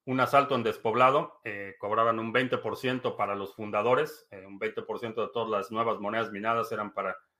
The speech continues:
los fundadores, y ahora que ya se les acabó el tiempo y, y ya se les acabó ese recurso,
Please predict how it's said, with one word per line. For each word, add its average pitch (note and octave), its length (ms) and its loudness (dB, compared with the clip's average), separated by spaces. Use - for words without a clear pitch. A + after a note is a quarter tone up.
los A2 180 -4
fundadores, C3 640 4
y A#2 60 2
ahora B2 260 6
que A2 160 -8
ya A#2 140 2
se A#2 120 -4
les G#2+ 160 -6
acabó G#2+ 920 0
el G2 540 -10
tiempo C#3+ 580 4
y, F#2+ 460 -8
y G2 360 -16
ya G#2+ 200 0
se A2 140 -4
les G2 140 -8
acabó G#2 320 -2
ese A2+ 140 -2
recurso, B2+ 640 0